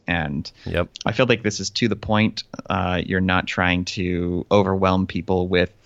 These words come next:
Speaker 1: rah-rah, <laughs>
Speaker 2: <laughs>
Speaker 1: uh, verbiage, you know?
Speaker 2: For sure.
Speaker 1: And it feels like, I think candidates who read this are going to believe that they really do have the opportunity to, to have a positive impact and to kinda take the lead on something,
Speaker 2: Mm-hmm.
Speaker 1: which I think is, is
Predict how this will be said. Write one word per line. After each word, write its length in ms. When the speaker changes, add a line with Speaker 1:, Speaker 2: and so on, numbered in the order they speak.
Speaker 1:
rah-rah, 760
<laughs> 160
Speaker 2:
<laughs> 0
Speaker 1:
uh, 160
verbiage, 580
you 100
know? 260
Speaker 2:
For 120
sure. 260
Speaker 1:
And 140
it 80
feels 240
like, 380
I 40
think 360
candidates 400
who 100
read 200
this 200
are 80
going 220
to 100
believe 640
that 120
they 120
really 200
do 160
have 160
the 120
opportunity 500
to, 480
to 80
have 140
a 40
positive 380
impact 460
and 140
to 180
kinda 220
take 260
the 80
lead 260
on 140
something, 440
Speaker 2:
Mm-hmm. 300
Speaker 1:
which 140
I 60
think 220
is, 280
is 180